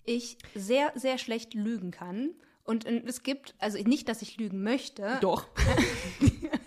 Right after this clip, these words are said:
Speaker 2: Aber ich kann es nicht. Nein, Scherz.
Speaker 1: Ähm, aber deswegen, und, äh, auch wenn ich dann tatsächlich mal Poker spiele, denke ich immer, die Leute wissen doch, checken doch sofort. Du kannst es an meinem Gesicht ablesen.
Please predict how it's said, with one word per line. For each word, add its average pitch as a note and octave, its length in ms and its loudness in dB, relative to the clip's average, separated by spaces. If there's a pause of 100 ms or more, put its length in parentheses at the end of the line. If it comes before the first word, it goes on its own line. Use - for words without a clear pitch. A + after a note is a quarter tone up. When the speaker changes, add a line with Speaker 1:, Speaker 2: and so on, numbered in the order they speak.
(120)
Speaker 2:
Aber C4 200 6
ich - 160 -12
kann G#3+ 200 6
es - 120 -8
nicht. A3 180 -2 (280)
Nein, D#3+ 200 0 (300)
Scherz. F#3+ 260 0 (360)
Speaker 1:
Ähm, A3+ 320 0
aber A#3 200 2
deswegen, B3 540 0
und, B3 300 0
äh, - 60 0
auch A3+ 200 0
wenn A3 140 -2
ich A3+ 140 -6 (260)
dann G#3 180 -4
tatsächlich A3+ 480 -8
mal G3+ 120 -4
Poker A3 320 -6
spiele, B3 480 0
denke G#3 340 -6
ich - 80 -16
immer, - 140 -14 (120)
die F3+ 80 -10
Leute F#3+ 300 -6
wissen - 200 -12
doch, - 120 -20 (100)
checken A3+ 260 -10
doch F#3+ 120 -12
sofort. F#3 720 -6
Du - 40 -16
kannst G#3 220 -6
es G3 180 -10
an E3+ 120 -6
meinem G3 180 -4
Gesicht G3 320 -6
ablesen. F3+ 500 -10